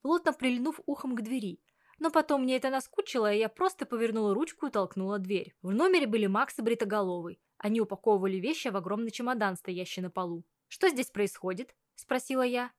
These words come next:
Мужчины одновременно обернулись ко мне, перестав терзать несчастный чемодан. "Можешь сказать спасибо.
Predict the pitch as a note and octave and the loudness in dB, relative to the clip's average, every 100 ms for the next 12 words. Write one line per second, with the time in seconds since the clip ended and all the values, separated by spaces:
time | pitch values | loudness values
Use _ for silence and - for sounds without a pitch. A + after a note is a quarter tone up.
0 | _ _ _ G#3+ A#3+ E4+ C#4+ A#3+ C#4 C4+ | _ _ _ -6 -2 2 4 4 4 4
1 | G#3+ G3 G3 G3+ G3 G3+ G3 - A3+ F4 | 2 2 0 0 0 0 -2 -4 -2 -2
2 | F4+ G#3+ - G3+ - F#3 A3 - A#3 - | -2 -6 -4 -6 -4 -2 0 0 -2 -2
3 | G#3 A3+ - A3+ F#3+ E3+ E3 _ - D4 | -4 -6 -6 -4 -4 -6 -10 _ 0 2
4 | D4 B3+ C#4+ C4 C4 - C4 - G#3 F#3 | 2 0 2 2 0 0 -2 -2 -2 -2